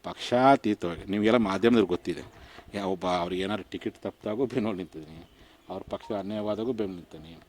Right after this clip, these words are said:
ಅವ್ರಿಗೆ ಏನಾದರೂ ತೊಂದರೆ ಆದಾಗೂ ಬೆಂಬಲ ನಿಂತೀನಿ, ಹಿಂಗೆಲ್ಲ ನಿಂತೇನೆ. ಆಗ ಅವ್ರಿಗೆ ಬೆಂಬಲ ನಿಂತಾಗ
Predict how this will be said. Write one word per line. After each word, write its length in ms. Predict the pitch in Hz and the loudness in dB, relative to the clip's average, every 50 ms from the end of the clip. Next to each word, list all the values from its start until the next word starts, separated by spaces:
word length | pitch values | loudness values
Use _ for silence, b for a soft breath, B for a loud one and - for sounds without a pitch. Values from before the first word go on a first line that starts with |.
| - B B B B B B B | -20 B B B B B B B
ಅವ್ರಿಗೆ 360 | 85 92 101 113 117 107 110 | -6 -4 0 0 2 2 2
ಏನಾದರೂ 320 | 107 107 110 110 107 107 | 2 2 2 2 2 2
ತೊಂದರೆ 340 | 104 - - 101 95 95 98 | 0 0 -2 -2 0 0 2
ಆದಾಗೂ 320 | 101 98 95 95 92 123 127 | 2 2 2 2 2 2 2
ಬೆಂಬಲ 300 | 117 107 92 90 92 87 | 2 2 0 0 -2 -2
ನಿಂತೀನಿ, 440 | 87 85 76 - 80 78 80 80 82 - - - - 104 | -4 -6 -8 -10 -14 -14 -14 -16 -16 -18 -18 -16 -12 -8
ಹಿಂಗೆಲ್ಲ 260 | 107 104 110 127 135 | -6 -4 -2 0 2
ನಿಂತೇನೆ. 380 | 127 113 - - 90 95 104 120 - B B B B B B B | 2 2 0 -4 -8 -8 -8 -10 -12 B B B B B B B
ಆಗ 120 | 113 113 123 110 104 | -6 -2 -2 0 2
ಅವ್ರಿಗೆ 260 | 110 123 143 156 139 117 | 4 4 4 4 4 4
ಬೆಂಬಲ 280 | 117 110 117 123 123 | 2 2 2 2 2
ನಿಂತಾಗ 400 | 117 117 107 - - 113 110 107 | 2 0 -2 -2 -2 -2 -2 -2